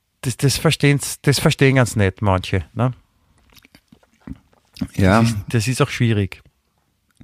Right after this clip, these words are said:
Speaker 2: Ich verstehe nicht, was da so extrem schwierig dran ist, aber offenbar ist es eine große Herausforderung.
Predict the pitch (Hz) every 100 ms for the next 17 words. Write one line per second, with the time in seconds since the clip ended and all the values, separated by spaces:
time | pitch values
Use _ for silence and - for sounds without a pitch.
0 | _ _ - _ _ - 95 - 107 -
1 | 104 117 113 101 98 113 95 - 101 -
2 | - - - 98 117 120 98 95 98 -
3 | 92 101 165 - 113 117 92 85 113 110
4 | 71 98 95 85 - 85 107 117 82 80
5 | - 85 76 78